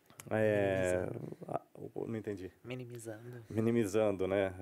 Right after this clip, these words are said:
Speaker 1: Acham que vai, vai reduzir, pelo contrário, né? Acaba estimulando mais pessoas a utilizarem.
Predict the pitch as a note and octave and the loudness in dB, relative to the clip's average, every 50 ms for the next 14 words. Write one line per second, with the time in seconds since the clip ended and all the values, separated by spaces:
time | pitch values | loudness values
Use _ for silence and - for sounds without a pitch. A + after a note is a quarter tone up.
0 | F#2 - F#2 F#2+ G2 G2 - - G#2+ G#2 - - G2+ F2+ E2+ E2 - _ _ _ | -6 0 2 4 4 4 2 -2 -6 -6 -2 -4 -4 -4 -4 -6 -12 _ _ _
1 | - - - - - _ _ _ _ _ - F#2 G2+ G2 F#2+ F#2+ F#2 F2+ F2 F2 | -20 -20 -20 -20 -20 _ _ _ _ _ -2 0 2 4 4 4 2 0 -2 -4
2 | E2+ E2+ - - _ D3 - _ _ _ _ - - _ _ _ F#2+ G#2 G#2 G2 | -8 -14 -20 -20 _ -20 -20 _ _ _ _ -20 -20 _ _ _ 2 2 2 4
3 | G2+ A#2+ A#2+ A2 A2 G2+ F2 A2 A#2 A#2 - A#2 A2+ A2+ - C3 A#2 - - G#2+ | 4 2 4 4 2 0 2 0 -2 0 2 0 0 2 0 0 0 4 4 6
4 | G2+ G2+ G2 F#2 F#2 F2+ F2+ F2+ - - _ - - - - - - - _ _ | 6 6 4 2 0 -2 -4 -6 -8 -16 _ -20 -20 -20 -20 -20 -20 -20 _ _
5 | _ - - - F2+ F2+ - - F#2+ G2+ G2 F#2+ G2+ G2+ F#2 - - - - - | _ -8 -4 -4 -4 -2 2 4 4 4 4 4 2 2 2 -2 -4 -6 -8 -8
6 | - - - - C3 B2 A#2 G#2 G#2 A2+ A#2+ B2 B2+ A#2+ A#2+ A2 G#2 - - - | -6 -2 0 2 4 4 6 6 6 6 6 4 4 2 -2 -2 -2 -8 -10 -14
7 | - - - - A#2 G2+ G#2+ A2 A2+ A2 - - A#2 G2+ - - A2 G#2+ F#2 G#2 | -20 -20 -18 -12 -2 2 4 4 4 2 2 -2 -2 -2 0 0 0 2 4 4
8 | G#2 G#2 G2+ - - G#2 G#2+ G2 F2 F2+ - E2+ - | 4 2 2 -2 -4 -4 -4 -2 0 0 -2 -2 -4